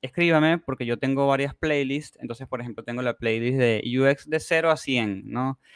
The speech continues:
O tengo una playlist de research y, y están to-, ya una vez ordenaditos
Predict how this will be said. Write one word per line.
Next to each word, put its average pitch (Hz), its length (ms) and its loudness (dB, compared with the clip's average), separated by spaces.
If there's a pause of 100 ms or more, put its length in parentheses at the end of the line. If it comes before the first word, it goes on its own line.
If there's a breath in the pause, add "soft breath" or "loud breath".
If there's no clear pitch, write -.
(160 soft breath)
O 127 240 2
tengo 123 220 -6
una 127 140 -4
playlist 127 420 -4
de 120 140 4
research 127 600 0
y, 117 200 -4
y 113 160 -6
están 120 320 -2
to-, 135 300 6
ya 123 140 2
una 127 160 2
vez 131 160 4
ordenaditos 123 840 0